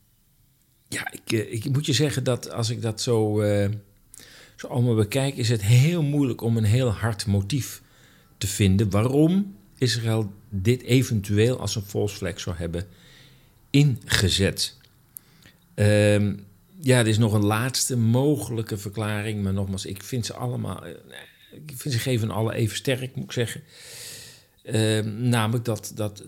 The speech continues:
de V S, eh, samen met Israël deze hele zaak op poten heeft gezet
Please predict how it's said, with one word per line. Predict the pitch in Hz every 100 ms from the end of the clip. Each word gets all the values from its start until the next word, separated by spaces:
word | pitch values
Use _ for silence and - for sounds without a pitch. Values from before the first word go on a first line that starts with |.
| 110
de | 110
V | 101 104 101 107
S, | - - -
eh, | - 104 104
samen | 101 104 87 98 98
met | 95
Israël | 101 98 104 95 92 95 - 87
deze | 92 98 -
hele | 92 95 90
zaak | 98 90 85 - _ -
op | - -
poten | 101 95 98 98 - -
heeft | - 98 98 - -
gezet | - 98 82 92 104 -